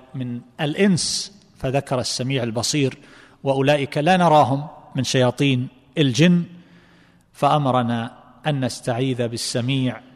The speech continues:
العليم، لأن هؤلاء لا يرون، فناسب ذكر السمع والعلم،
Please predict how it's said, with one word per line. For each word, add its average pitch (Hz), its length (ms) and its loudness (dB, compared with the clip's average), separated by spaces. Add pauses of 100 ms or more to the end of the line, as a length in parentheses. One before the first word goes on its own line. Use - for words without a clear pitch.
(240)
العليم، 135 640 0 (200)
لأن 139 360 -4
هؤلاء 120 640 -2 (760)
لا 185 180 6
يرون، 170 480 8 (220)
فناسب 139 540 0
ذكر 135 440 -2 (120)
السمع 160 520 0 (760)
والعلم، 139 480 6